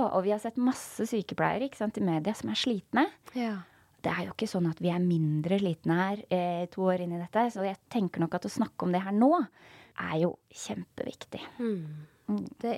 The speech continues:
Speaker 2: er det. Det er kjempeviktig, og jeg er så glad for at du har engasjert deg i temaet og prøver å være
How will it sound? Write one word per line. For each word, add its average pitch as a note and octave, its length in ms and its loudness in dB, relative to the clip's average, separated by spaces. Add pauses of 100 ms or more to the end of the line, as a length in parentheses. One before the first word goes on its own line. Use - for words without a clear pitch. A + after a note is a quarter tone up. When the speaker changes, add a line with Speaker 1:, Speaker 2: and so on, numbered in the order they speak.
Speaker 2:
er A3+ 200 -2
det. - 160 -8 (640)
Det A#3 160 0
er B3 80 0
kjempeviktig, C#4 880 4
og G#3+ 80 2
jeg - 20 -2
er C4 120 -2
så G#3 60 -4
glad C4+ 240 4
for G#3 100 -2
at F#3+ 100 -4
du A#3+ 140 -4
har G#3+ 120 4
engasjert G3+ 640 -2
deg E3 120 -4
i - 80 -12
temaet G#3+ 460 2 (480)
og G#3+ 160 -4
prøver B3+ 440 6
å G3 160 2
være A#3+ 280 2